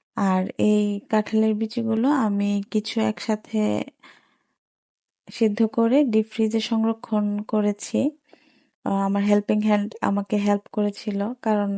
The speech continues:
আমার পক্ষে আসলে একার পক্ষে সম্ভব না কাঁঠালের বিচি পরিষ্কার করে কুচি করে সিদ্ধ করে সংরক্ষণ করা। তো আসলে সমন্বিত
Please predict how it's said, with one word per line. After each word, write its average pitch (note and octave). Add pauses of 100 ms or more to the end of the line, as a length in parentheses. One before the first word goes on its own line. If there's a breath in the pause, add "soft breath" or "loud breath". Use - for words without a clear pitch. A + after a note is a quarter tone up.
(140)
আমার G3+
পক্ষে G#3
আসলে G3+ (140)
একার G#3
পক্ষে G#3
সম্ভব G#3
না G3 (640 loud breath)
কাঁঠালের G3+
বিচি G3+
পরিষ্কার G#3+ (100)
করে G3+ (160)
কুচি G#3+
করে G3+
সিদ্ধ G3
করে G3 (540 loud breath)
সংরক্ষণ G#3
করা। F#3+ (1080)
তো G3+ (460)
আসলে G#3 (1300)
সমন্বিত A3+